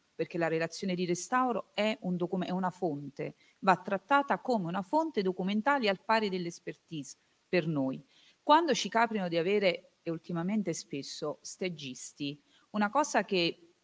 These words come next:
ci permettiamo di fare sempre è quello dell'osservazione dell'opera. I saggisti ci arrivano,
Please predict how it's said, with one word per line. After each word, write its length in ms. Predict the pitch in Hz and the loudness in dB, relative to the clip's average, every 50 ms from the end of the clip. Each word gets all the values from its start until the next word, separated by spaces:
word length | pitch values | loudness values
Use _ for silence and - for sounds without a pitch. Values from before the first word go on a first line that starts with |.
| _ | _
ci 220 | - - - 214 180 | -8 -4 -4 -4 -4
permettiamo 800 | - - - - 202 180 185 180 180 185 - 226 220 214 190 | -6 -8 -4 -2 0 0 0 -2 -2 -2 -2 0 0 0 0
di 80 | 170 165 | -2 -6
fare 300 | - - 160 147 143 160 | -4 -2 -2 -2 -2 -2
sempre 380 | 151 - - 147 147 160 226 262 | -4 -4 -4 -4 -2 -2 -4 -4
è 40 | |
quello 220 | - - 190 180 170 | -2 -4 -4 -4 -2
dell'osservazione 1000 | 156 180 185 175 165 - - 202 185 190 208 202 - - - 233 180 165 156 156 | -4 -4 -4 -4 -6 -6 -6 -6 -4 -4 -6 -6 -6 -4 -2 -2 0 0 -2 -2
dell'opera. 640 | 165 190 185 180 165 151 143 143 - 156 151 196 - - - _ _ | -2 -2 0 0 0 0 -2 -2 -2 -2 -2 -2 -2 -6 -16 _ _
I 100 | - 170 | -14 -12
saggisti 580 | - - 190 185 180 254 233 - - 202 - - | -8 -6 -6 -4 -4 -4 -6 -6 -8 -8 -8 -10
ci 140 | _ - 202 | _ -4 -4
arrivano, 500 | 208 185 170 180 175 190 185 170 165 156 | -4 -2 -2 -4 -2 -2 -2 -4 -4 -6